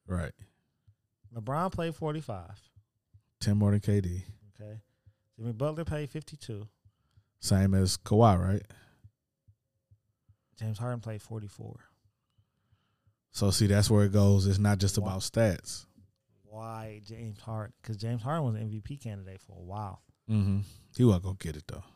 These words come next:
Speaker 2: But I'm just saying, if you're an M V P candidate
Speaker 1: Facts.
Speaker 2: before you get hurt, how are you not on a, on an
Speaker 1: I
Speaker 2: all
Speaker 1: agree.
Speaker 2: N B A team?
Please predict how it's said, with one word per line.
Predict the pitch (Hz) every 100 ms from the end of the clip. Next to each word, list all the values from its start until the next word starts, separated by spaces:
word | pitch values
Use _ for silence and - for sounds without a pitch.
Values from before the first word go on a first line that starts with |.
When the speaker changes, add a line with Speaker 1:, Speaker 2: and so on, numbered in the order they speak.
| _ _
Speaker 2:
But | 120
I'm | 117
just | 107 -
saying, | 180 170 113
if | 117
you're | 190 123
an |
M | 131 117
V | 113
P | 175 185
candidate | 127 107 101 101 -
Speaker 1:
Facts. | 147 92 107
Speaker 2:
before | 110 127
you | 117
get | 117 98
hurt, | 143 147 - _ _ _ _
how | - 160
are | 139
you | 127 120
not | 107 127 127 - - _ _ _ _ _ _ _ _ _ _ _ _ _ _ _
on | 120 113
a, | - -
on | 117 113
an |
Speaker 1:
I | 107 147
Speaker 2:
all | 170
Speaker 1:
agree. | 202
Speaker 2:
N | 135
B |
A |
team? | 92 98